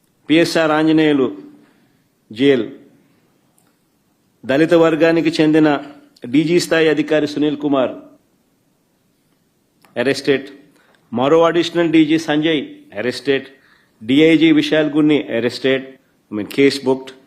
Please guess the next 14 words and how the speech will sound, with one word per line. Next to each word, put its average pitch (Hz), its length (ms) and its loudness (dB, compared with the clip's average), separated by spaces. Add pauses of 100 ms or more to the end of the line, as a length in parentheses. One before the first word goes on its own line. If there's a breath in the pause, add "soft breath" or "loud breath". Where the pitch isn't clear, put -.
(360 soft breath)
బీసీ 151 300 2
వర్గానికి 156 600 0
చెందిన 151 200 0
ఐజీ 143 560 2
కాంతిలాల్ 139 560 -2
రాణా 135 320 -4 (120)
కేసెస్, 123 600 -6 (2250)
ఇంకా 147 280 0
తదితరులు 180 520 2
ఎంతోమంది 185 640 -2 (960)
సస్పెండెడ్, 156 680 -2 (1300)
హెరాస్డ్, 147 640 -4 (1080)
అరెస్టెడ్ 160 540 0
కేటగిరీలో. 143 600 0